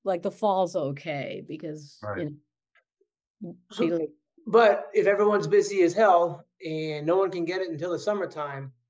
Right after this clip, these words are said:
Speaker 3: and that's the best we can do, maybe, you know, maybe we don't get any bids if we say it's aggressive and they're busy. So maybe to Jeff's point, we get the bids in and then we,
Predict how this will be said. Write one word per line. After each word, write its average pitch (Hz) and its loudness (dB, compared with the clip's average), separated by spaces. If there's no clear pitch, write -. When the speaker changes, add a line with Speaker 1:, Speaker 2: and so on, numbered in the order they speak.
Speaker 3:
and 147 -10
that's 165 -2
the 165 -8
best 160 -4
we 160 -4
can 139 -8
do, 151 -2
maybe, 160 -6
you 151 -10
know, 143 -6
maybe 156 0
we 156 2
don't 160 4
get 151 0
any 175 4
bids 135 -6
if 131 -14
we 135 -10
say 139 -4
it's 135 -4
aggressive 139 -2
and 143 -4
they're 131 0
busy. 127 2
So 139 2
maybe 156 4
to 131 -4
Jeff's 160 0
point, 143 -2
we 135 -10
get 143 -6
the 135 -10
bids 143 0
in 135 -6
and 135 -12
then 135 -6
we, 123 -10